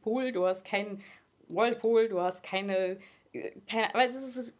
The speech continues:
das ist eine Relation hier, das ist komplett anders. Ihr müsst euch überlegen,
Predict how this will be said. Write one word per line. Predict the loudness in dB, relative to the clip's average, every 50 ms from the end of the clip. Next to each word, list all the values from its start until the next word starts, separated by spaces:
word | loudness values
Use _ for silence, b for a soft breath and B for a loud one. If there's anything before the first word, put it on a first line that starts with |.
| _
das | -16 -14 -12 -10
ist | -6 -2 -2
eine | 0 0 0 0
Relation | 0 2 2 0 -2 -4 -4 -2 0 0 0 0 -2
hier, | -2 -4 -4
das | -6 -6 -8
ist | -10 -10 -8
komplett | -6 -6 -6 -4 -2 0 0 0 -2 -8 -12 _ -4
anders. | -2 -2 0 -2 -4 -4 -6 -8
Ihr | -10
müsst | -8 -10
euch | -10 -10 -8
überlegen, | -6 -2 0 0 0 0 -2 -4